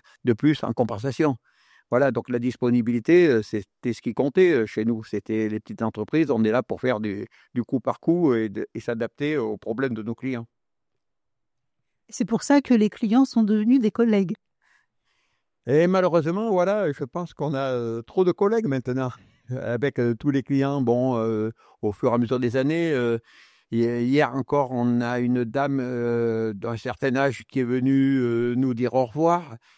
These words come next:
Speaker 1: Ça a été une de nos premières clientes, euh, en quatre-vingt-dix. Euh, et donc, euh, je pense qu'elle n'a jamais mis sa voiture dans aucun atelier en trente-cinq ans autre que chez nous.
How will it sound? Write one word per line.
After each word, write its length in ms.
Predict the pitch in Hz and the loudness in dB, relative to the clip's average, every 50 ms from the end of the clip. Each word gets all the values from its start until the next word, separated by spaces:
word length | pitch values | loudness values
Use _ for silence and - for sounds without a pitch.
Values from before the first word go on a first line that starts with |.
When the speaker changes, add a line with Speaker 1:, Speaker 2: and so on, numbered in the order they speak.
| _ _ | _ _
Speaker 1:
Ça 200 | - - - 135 | -8 -2 0 2
a 20 | |
été 300 | 120 120 - - 156 156 | 2 2 2 2 2 2
une 340 | 151 147 139 147 160 156 139 | 2 2 0 0 0 0 0
de 160 | 120 127 127 | 0 0 2
nos 200 | 123 127 127 120 | 2 2 0 0
premières 440 | - - - 151 139 147 151 135 - | -2 -2 0 0 0 0 0 -2 -6
clientes, 540 | - 139 143 147 151 156 165 - _ - 120 | -6 -4 -2 -2 -2 -2 -4 -6 _ -6 -4
euh, 300 | 120 127 127 127 120 - - - | -2 0 0 0 -2 -4 -4 -6
en 100 | 127 123 | -6 -6
quatre-vingt-dix. 800 | - 135 - - - 131 127 135 143 151 170 175 - - - - - _ _ _ _ _ _ _ _ _ _ - | -6 -6 -6 -4 -2 0 0 2 2 2 0 0 -2 -4 -10 -16 -18 _ _ _ _ _ _ _ _ _ _ -4
Euh, 500 | - 120 120 117 117 113 113 113 110 117 135 - _ | -2 0 2 2 2 2 0 0 -2 -4 -8 -8 _
et 140 | - 139 139 | -2 0 0
donc, 360 | 123 147 156 165 143 - - | 2 2 0 0 -2 -4 -2
euh, 380 | 139 131 127 123 127 127 127 123 | 0 2 2 2 4 2 2 2
je 140 | - - 147 131 - _ | 2 0 0 -2 -2 _
pense 260 | - 165 170 156 - | -2 -2 -2 -2 -6
qu'elle 280 | - - - 123 120 120 | -6 -4 -4 -2 0 0
n'a 120 | 113 120 | -2 -2
jamais 380 | 123 - 165 160 156 160 165 160 | -2 0 0 0 2 2 2 2
mis 220 | 151 156 165 170 | 2 2 0 -2
sa 160 | - - 139 135 | -2 -2 -2 -2
voiture 400 | 127 139 139 - - - 160 135 | 0 0 -2 -2 -2 -4 -4 -2
dans 160 | 120 120 117 | -2 -4 -2
aucun 360 | 123 156 139 - 156 151 143 | -2 -4 -2 0 0 0 0
atelier 580 | 143 139 - - 139 127 120 131 156 170 180 170 - - | 0 -2 -2 -2 -2 -2 0 2 4 4 4 4 0 -4
en 100 | 120 117 | -8 -10
trente-cinq 500 | - - 151 143 - - 143 143 123 - | -8 -6 -6 -6 -4 -4 -4 -2 0 0
ans 200 | 160 165 165 - _ - | 0 0 -2 -2 _ -2
autre 260 | 165 160 - - 123 | -2 -2 -2 -6 -10
que 140 | - - 123 | -8 -6 -4
chez 180 | - - 160 | -2 0 0
nous. 220 | 156 170 170 160 | 2 2 0 -2